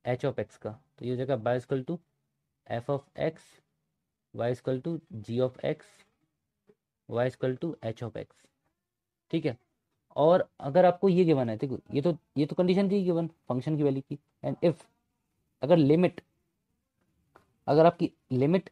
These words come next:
एफ एक्स आपकी एल के इक्वल होती है और वही लिमिट आपकी इसके इक्वल होती है, limit of x tends to zero, h of x,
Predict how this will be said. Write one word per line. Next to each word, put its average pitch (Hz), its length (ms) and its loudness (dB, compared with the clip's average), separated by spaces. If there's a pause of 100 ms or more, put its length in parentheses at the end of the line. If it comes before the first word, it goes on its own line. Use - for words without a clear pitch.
(100)
एफ 143 220 2
एक्स 160 220 2 (1200)
आपकी 160 380 2
एल 143 200 6
के 175 100 6
इक्वल 165 260 4
होती 127 240 2
है 117 100 -2 (320)
और 139 120 2
वही 135 200 6
लिमिट 180 280 4
आपकी 180 340 0 (260)
इसके 160 240 0
इक्वल 165 220 0
होती 113 240 0
है, 104 140 -6 (1300)
limit 143 340 0
of 160 180 4 (140)
x 127 220 -2
tends 135 260 -4
to 143 100 -6
zero, 147 300 -2
h 123 180 0
of 147 100 0 (120)
x, 113 120 0